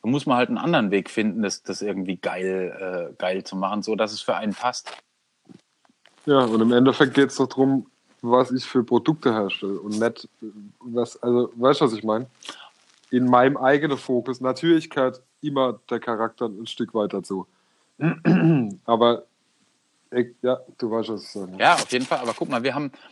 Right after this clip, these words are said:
Speaker 1: wir haben, äh, ja vor, vor einiger Zeit so viele tolle Fotos von dir gemacht.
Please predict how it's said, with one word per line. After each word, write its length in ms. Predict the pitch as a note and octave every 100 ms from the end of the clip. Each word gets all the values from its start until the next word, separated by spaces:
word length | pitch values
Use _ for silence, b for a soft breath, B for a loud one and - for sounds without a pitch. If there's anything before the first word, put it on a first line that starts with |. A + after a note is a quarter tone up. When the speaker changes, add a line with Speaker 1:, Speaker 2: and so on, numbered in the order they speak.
| B _
Speaker 1:
wir 180 | A#2+ B2+
haben, 260 | D3 D3
äh, 260 | C3 C#3+ C3+
ja 280 | A2 C3 B2+
vor, 540 | - - B2 B2 A#2+ G2
vor 280 | - A2+
einiger 420 | A2+ C3 B2+ A#2+ -
Zeit 300 | B2+ A#2 -
so 200 | - E3+
viele 320 | - F#3 E3 D3+
tolle 260 | D#3 D3
Fotos 380 | C3+ D#3 D3+ G2+
von 180 | - F2+
dir 120 | F2
gemacht. 380 | D#2+ E2+ C3